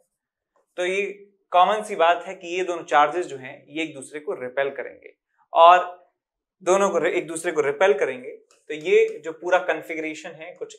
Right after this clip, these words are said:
ऐसे आपको दिखाई देने वाला है, थोड़ा सा मैंने exaggerate कर दिया है,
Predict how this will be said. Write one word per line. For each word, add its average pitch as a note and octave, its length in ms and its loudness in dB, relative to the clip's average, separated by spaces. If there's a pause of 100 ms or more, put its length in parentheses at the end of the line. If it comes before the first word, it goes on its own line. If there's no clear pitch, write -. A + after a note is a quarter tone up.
ऐसे E3 300 -2
आपको D3 260 -4
दिखाई B2+ 320 -10
देने B2 220 -16
वाला A2+ 220 -16
है, - 120 -20 (480)
थोड़ा C#3+ 140 -4
सा D3 140 -10
मैंने C#3 120 -10
exaggerate D3+ 580 -2
कर C#3+ 120 -4
दिया C3 180 -10
है, C#3 120 -14